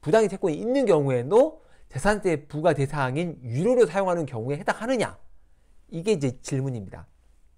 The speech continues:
대법원은 뭐라 하냐면 유료로 사용하는 경우란 어떤 명목이든지 사용 대가가 지급되는 경우,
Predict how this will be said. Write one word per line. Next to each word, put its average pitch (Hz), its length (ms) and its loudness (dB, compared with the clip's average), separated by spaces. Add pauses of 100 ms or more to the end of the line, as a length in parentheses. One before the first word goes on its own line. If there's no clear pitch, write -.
(580)
대법원은 151 360 2
뭐라 127 180 0
하냐면 123 480 -4 (640)
유료로 214 440 4
사용하는 202 560 2
경우란 131 640 2 (440)
어떤 175 520 0
명목이든지 135 1000 -2 (300)
사용 254 420 4
대가가 160 560 0
지급되는 151 560 0
경우, 131 440 -2